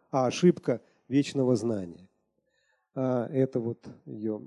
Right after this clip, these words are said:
так видели худо-, видел художник. А, ну вот про, м, поэтому На-,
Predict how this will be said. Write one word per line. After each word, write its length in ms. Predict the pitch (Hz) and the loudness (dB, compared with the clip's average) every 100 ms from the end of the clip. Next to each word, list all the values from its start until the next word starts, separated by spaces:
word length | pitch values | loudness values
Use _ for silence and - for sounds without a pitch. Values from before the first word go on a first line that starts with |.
| 120 117 | -14 -8
так 220 | 127 - | -6 -6
видели 520 | 135 180 117 104 107 110 | -12 -12 -8 -6 -6 -8
худо-, 300 | - 110 107 139 | -6 -4 -4 -4
видел 280 | 117 104 | -8 -10
художник. 420 | - 117 98 85 _ _ _ - _ _ _ _ | -12 -12 -12 -14 _ _ _ -20 _ _ _ _
А, 320 | 135 135 127 123 | -4 -2 -2 0
ну 140 | 180 | 6
вот 240 | 262 240 - - - - | 8 8 4 -12 -8 2
про, 340 | 160 147 147 247 240 | 6 6 4 -4 -10
м, 340 | 196 135 135 139 294 302 294 - _ _ _ _ _ - | -6 -6 -6 -8 -14 -16 -18 -20 _ _ _ _ _ 2
поэтому 580 | 175 220 220 196 151 - - _ - | 6 8 8 6 4 -6 -20 _ -6
На-, 200 | 165 185 | -2 -2